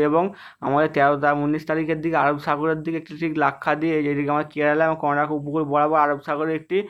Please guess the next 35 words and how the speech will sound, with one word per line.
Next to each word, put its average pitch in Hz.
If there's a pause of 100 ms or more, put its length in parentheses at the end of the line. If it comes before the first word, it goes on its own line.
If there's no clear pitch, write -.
(260)
নিম্নচাপ 147
অঞ্চল 147
তৈরি 160
হতে 156
পারে 156
ঠিক 160
উনিশ 156
তারিখের 156
দিকে 143
এবং 151
আমাদের 151
ভারতবর্ষ 147
আজকে 147
চব্বিশ 151
তারিখ 156
মানে 147 (320)
তো -
এই 143
আজকে 139
চোদ্দো 151
তারিখ, 147
মানে 147 (120)
তেরো 135
তারিখ 151
অবধি 160
এই 156
পর্যন্ত 160
মানে 160
বর্ষা 143
উঠে 151
গেছিলো 156
এবং 151
চোদ্দো 139
তারিখ 156
আজকে 147